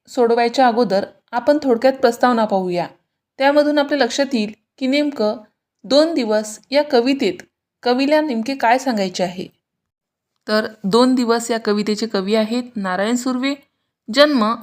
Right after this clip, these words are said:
एकोणीसशे सव्वीस ते दोन हजार दहा, दोन हजार दहा मृत्यू. प्रथित यश कवी, ऐसा गा मी ब्रह्म,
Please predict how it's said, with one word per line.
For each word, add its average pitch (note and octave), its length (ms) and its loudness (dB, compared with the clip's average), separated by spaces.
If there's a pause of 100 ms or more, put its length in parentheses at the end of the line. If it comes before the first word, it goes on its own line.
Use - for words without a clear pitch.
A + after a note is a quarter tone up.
(120)
एकोणीसशे C#4 500 2
सव्वीस A3 560 0 (340)
ते G#3+ 60 -2
दोन G#3 260 0
हजार A3 240 0
दहा, G3+ 340 0 (360)
दोन G3 80 -10
हजार G3 200 -4
दहा G3 240 -4
मृत्यू. G3+ 400 -6 (1300)
प्रथित B3+ 380 0
यश A#3+ 480 2 (120)
कवी, G#3 340 0 (540)
ऐसा C4+ 360 4
गा D4 200 4
मी C#4+ 160 2
ब्रह्म, G#3 460 0